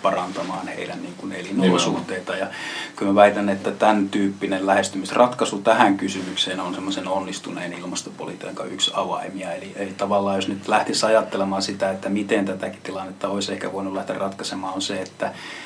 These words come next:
Speaker 1: pitäisi pystyä satsaamaan parempiin, laajempiin, ö, julkisiin palveluihin. On ne sitten liikennettä tai hyvinvointipalveluita, joka vastaa suoraan tähän arkiseen tarpeeseen, missä,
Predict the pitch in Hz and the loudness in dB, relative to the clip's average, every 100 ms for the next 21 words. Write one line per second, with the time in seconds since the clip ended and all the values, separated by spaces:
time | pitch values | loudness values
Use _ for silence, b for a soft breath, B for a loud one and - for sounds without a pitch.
0 | B B - - 107 104 110 98 - - | B B -2 2 2 2 0 0 2 2
1 | 104 92 98 95 92 87 90 - B B | 4 2 2 2 -2 -4 -8 -10 B B
2 | B - - 95 113 151 131 120 110 101 | B -12 -2 0 6 6 8 8 8 4
3 | 101 101 98 98 98 98 - - 95 92 | 0 2 2 0 -4 -12 -12 -10 -10 -4
4 | 101 98 98 98 98 95 92 90 92 95 | -2 0 -2 -2 -2 -2 -2 -6 -8 -6
5 | 98 101 131 127 117 113 110 - 104 101 | -2 0 0 2 2 2 2 0 -2 -2
6 | 98 98 98 98 98 98 95 90 - - | -4 -6 -4 -2 -2 -4 -6 -8 -6 -6
7 | 87 87 - 95 92 90 90 90 90 92 | -6 -8 -2 -2 -2 -6 -8 -8 -6 -6
8 | 87 92 - 95 - 95 92 92 101 85 | -4 -4 -4 -6 -4 -4 -4 -6 -6 -6
9 | 90 - - - - 98 - - - - | -6 -8 -8 -8 -8 -10 -10 -12 -10 -10
10 | - - - | -10 -8 -8